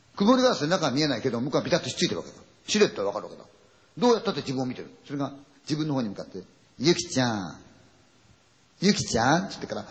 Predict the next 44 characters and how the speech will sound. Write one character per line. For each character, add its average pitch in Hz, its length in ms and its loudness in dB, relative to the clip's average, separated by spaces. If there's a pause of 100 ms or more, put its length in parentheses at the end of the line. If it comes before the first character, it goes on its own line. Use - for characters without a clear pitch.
(180)
う 185 120 2
わ - 280 -2
ー、 - 20 -4
と - 80 2
ぼ 160 60 0
け - 60 4
ち - 60 4
ゃ - 40 6
う。 - 60 -4 (560)
見 139 100 8
ら 160 60 10
れ 143 60 2
て - 60 -8
る 104 80 -8
か 101 60 -6
ら 110 60 -4
嫌 147 100 2
だ 113 80 -6
か 98 60 -6
ら - 40 -12
と 147 80 -2
ぼ 139 60 -2
け 117 60 -6
ち 120 60 -4
ゃ 110 40 -2
お - 20 -4
う - 20 -10
と 113 60 -6
思 113 80 -4
っ - 20 -16
て、 - 300 0 (220)
布 - 120 -2
団 220 180 4
の 196 80 -6
中 156 120 -4
に 113 60 -10
顔 143 140 -2
突 - 120 -16
っ - 40 -20
込 202 120 4
ん - 20 -2
だ 113 80 -8
ん - 40 -14
で - 60 -20